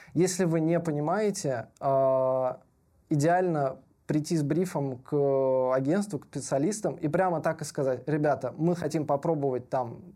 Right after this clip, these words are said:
выйти на новые какие-то инструменты, но мы не понимаем, э, что нам с ними делать. Подскажите». И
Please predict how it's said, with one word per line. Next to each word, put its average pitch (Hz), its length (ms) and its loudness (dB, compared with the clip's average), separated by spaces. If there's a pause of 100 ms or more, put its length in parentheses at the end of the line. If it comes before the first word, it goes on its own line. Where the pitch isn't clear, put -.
(380)
выйти 160 360 0
на 135 140 -2
новые 131 280 -2
какие-то 127 500 -4
инструменты, 202 640 -2 (440)
но 170 640 2
мы 170 140 4
не 202 100 4
понимаем, 156 800 0
э, 131 440 0
что 165 220 -2
нам 147 200 -2
с - 100 -10
ними 135 160 -4
делать. 117 300 -4
Подскажите». 127 680 -6
И 175 380 2